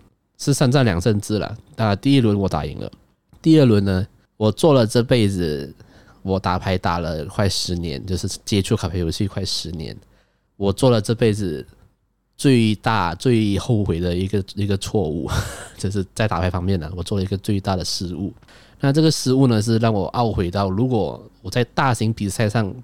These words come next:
做了这个失误的话，我应该会转身就去哭了。<laughs> 我不知道为什么我会做出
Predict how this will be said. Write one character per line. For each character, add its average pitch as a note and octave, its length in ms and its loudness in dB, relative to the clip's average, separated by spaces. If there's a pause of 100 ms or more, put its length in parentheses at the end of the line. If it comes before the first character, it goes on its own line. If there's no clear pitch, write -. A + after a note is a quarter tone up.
做 C#3+ 140 0
了 G#2 100 2
这 A#2 160 0
个 A2+ 140 2
失 - 220 -2
误 G#2+ 180 0
的 G2 100 0
话， F#2 240 -2 (500)
我 A2+ 120 2
应 G#2+ 80 2
该 G#2+ 140 4
会 B2+ 120 6
转 E2 280 0
身 F#2 160 0
就 G2+ 100 0
去 G#2 120 -8
哭 F#2 280 -6
了。 D2+ 100 -2 (1080)
<laughs> - 1080 -10
我 A2+ 160 2
不 C3 100 4
知 C3 100 4
道 B2 100 6
为 B2+ 80 6
什 A2+ 100 2
么 G2+ 100 4
我 F2+ 180 2
会 G2 100 2
做 A#2 200 2
出 A2 140 0